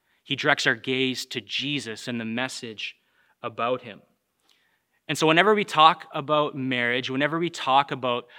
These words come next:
how that's gonna be played out between husband and, and wives, this is where we start, with the, with the message of, of Jesus and who he is and what he's done. And then, and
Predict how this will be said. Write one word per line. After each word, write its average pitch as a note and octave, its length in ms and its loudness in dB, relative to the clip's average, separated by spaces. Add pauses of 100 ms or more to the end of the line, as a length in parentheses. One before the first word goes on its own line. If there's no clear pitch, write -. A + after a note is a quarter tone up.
(120)
how - 280 4
that's C3 260 0
gonna C#3 160 -6
be B2 80 -6
played C3+ 320 -6
out C3 160 -2
between C3 280 -8
husband A#2+ 380 -8
and, A#2+ 300 -10
and A#2 180 -10
wives, B2+ 440 -2
this D3+ 200 -8
is D3 160 -8
where C#3 180 -2
we C3+ 120 -6
start, C3 500 -6 (720)
with C#3+ 180 -4
the, C#3 220 6
with D3 140 -2
the D#3 40 2
message C#3 880 0
of, B2+ 280 -2
of B2 200 -4
Jesus D3 640 -2
and C3 100 -8
who - 220 -8
he D#3+ 340 0
is D3+ 140 -4
and A#2+ 260 -8
what C#3 220 -2
he's C3+ 520 -8 (800)
done. A#2+ 320 -6 (1000)
And C#3 180 -6
then, D3+ 300 8
and B2+ 160 -4